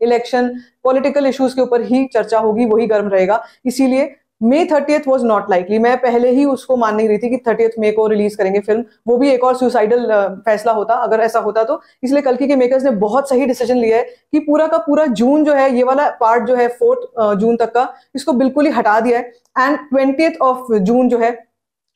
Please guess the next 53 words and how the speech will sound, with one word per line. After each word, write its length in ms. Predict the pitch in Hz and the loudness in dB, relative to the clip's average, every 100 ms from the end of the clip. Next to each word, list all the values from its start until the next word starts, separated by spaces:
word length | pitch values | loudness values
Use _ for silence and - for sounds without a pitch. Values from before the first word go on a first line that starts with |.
| _ | _
target 360 | 226 220 240 240 | 0 2 0 0
की 100 | 226 | 0
जा 140 | 214 | 2
रही 100 | 208 | 2
है 60 | 233 | 0
for 100 | 220 | 0
the 140 | 220 | 2
release, 340 | 220 202 208 214 | 0 0 -2 -2
uh, 380 | - 196 185 | -2 0 0
of 80 | 208 - | -2 -2
कल्कि। 340 | 190 190 190 - - _ | -4 -2 -8 -10 -20 _
अभी 180 | 269 320 | 0 2
यहाँ 260 | 277 269 320 | 2 0 0
पर 220 | 285 285 | 0 0
कुछ 200 | 285 277 | -2 0
लोग 220 | 277 269 | 0 2
यहाँ 160 | 240 233 | 0 0
पर 100 | 262 | 0
थोड़ी 200 | 254 254 | 0 -2
सी 80 | |
शंका 320 | 277 233 240 254 | -2 -2 0 0
जताने 340 | 240 220 226 | 2 0 2
वाले 180 | 202 202 | 0 0
हैं 100 | 226 - _ | -2 -8 _
क्योंकि 180 | 285 294 | -2 0
जून 260 | 233 285 277 | 2 2 2
ज्यादा 200 | 262 277 | 2 2
favorable 420 | 277 240 254 269 | 0 2 2 0
नहीं 240 | 240 247 | 2 2
रहा 160 | 247 214 | 2 2
है, 120 | 220 | 2
last 280 | 202 202 - | 0 -2 -2
year 100 | 226 | 0
का 100 | 233 | 0
जून 240 | 214 220 | 0 -4
ज्यादा 440 | 226 _ - 220 247 | -4 _ -2 0 2
favorable 420 | 226 226 233 233 | 0 2 0 0
नहीं 160 | 220 | 0
रहा 100 | 226 | 2
है। 80 | 220 | 0
प्रभास 380 | 233 220 220 226 | 0 0 0 0
fans 460 | 233 214 214 - - | -2 -2 -4 -10 -4
काफी 220 | 214 240 | -2 0
disappoint 420 | 202 233 233 226 | -2 -2 -2 0
हुए 120 | 220 | 0
थे, 80 | 214 | 0
हम 180 | 214 214 | -2 -2
लोग 100 | 214 | 0
भी 60 | 226 | 0
बहुत 220 | 208 208 | 0 0
disappoint 360 | 202 190 220 | -4 -4 -2
हुए 120 | 208 | 0
थे, 120 | 196 | 0